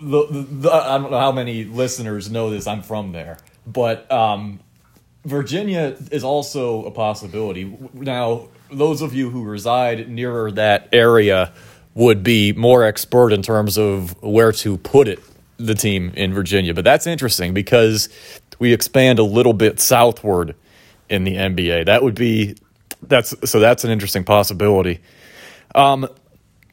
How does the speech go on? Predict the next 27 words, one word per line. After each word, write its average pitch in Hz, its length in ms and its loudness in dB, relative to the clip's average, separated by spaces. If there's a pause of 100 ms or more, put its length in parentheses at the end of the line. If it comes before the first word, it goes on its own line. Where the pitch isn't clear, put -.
(380)
next 143 280 2
question, 143 420 2
and 123 80 4
I 127 40 6
wanted 127 340 2
to, - 180 -8
I 113 140 2
was 113 300 -6
talking 131 280 2
about 110 180 2
this 107 220 0
earlier, 113 440 4
Jesse, 101 420 0
when 101 160 -4
you 117 180 0
had 104 580 0
talked 104 220 0
about 90 180 -4
the 92 120 -8
one 98 300 -2
to 101 60 0
five 95 300 0
games 101 260 -2
that 95 160 -8
you 90 80 -6
went 87 240 -6
to. 90 240 -6